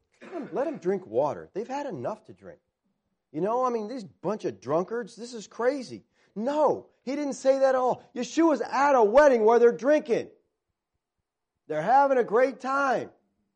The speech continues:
And it's not grape juice, people. All right? We'll get into that in a little bit later, 'cause there's a, you know, how many comments, "Oh, this wasn't really drunk. You couldn't get drunk. This is just grape juice." And the head waiter said, "This is the best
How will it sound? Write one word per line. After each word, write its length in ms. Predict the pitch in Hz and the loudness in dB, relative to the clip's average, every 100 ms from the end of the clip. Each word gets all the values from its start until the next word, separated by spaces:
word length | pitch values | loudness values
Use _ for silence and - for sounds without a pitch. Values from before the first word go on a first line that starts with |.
| _ _ _ _ | _ _ _ _
And 100 | 139 | -10
it's 140 | 156 151 | -10 -8
not 520 | 170 202 214 214 143 | -4 -2 -2 -4 -6
grape 260 | 175 196 | -2 -2
juice, 260 | - 131 110 | -2 -14 -14
people. 420 | - 120 117 127 _ _ _ | -14 -14 -14 -20 _ _ _
All 100 | 110 | -10
right? 240 | 113 120 120 | -8 -8 -10
We'll 140 | 127 131 | -16 -10
get 160 | 143 | -6
into 200 | 156 139 | -4 -4
that 160 | 131 135 | -4 -4
in 60 | 123 | -6
a 60 | |
little 180 | 120 123 | -10 -10
bit 160 | 113 117 | -10 -8
later, 180 | 117 | -10
'cause 100 | 107 | -10
there's 180 | 123 113 | -12 -12
a, 60 | 107 | -12
you 80 | 135 | -10
know, 340 | 170 131 113 _ - | -6 -6 -6 _ -12
how 80 | |
many 100 | 139 | -12
comments, 400 | 110 127 117 98 _ _ - | -8 -8 -10 -14 _ _ -18
"Oh, 80 | 135 | -16
this 180 | 151 | -16
wasn't 300 | 123 147 131 | -12 -12 -12
really 280 | 113 123 131 | -12 -10 -12
drunk. 260 | 107 123 131 | -12 -14 -14
You 80 | 131 | -12
couldn't 200 | 143 135 | -12 -10
get 140 | 135 | -12
drunk. 240 | 120 120 | -10 -10
This 120 | 120 120 | -12 -20
is 60 | |
just 240 | 110 117 - | -20 -20 -14
grape 240 | 110 104 | -14 -14
juice." 220 | 87 _ _ _ _ _ _ _ _ | -20 _ _ _ _ _ _ _ _
And 140 | 139 | -6
the 60 | 147 | -2
head 140 | 165 | -2
waiter 200 | 147 151 | 0 -2
said, 220 | 135 - - | -4 -12 -20
"This 180 | - | -20
is 80 | _ | _
the 80 | _ _ | _ _
best 360 | 123 - _ | -20 -20 _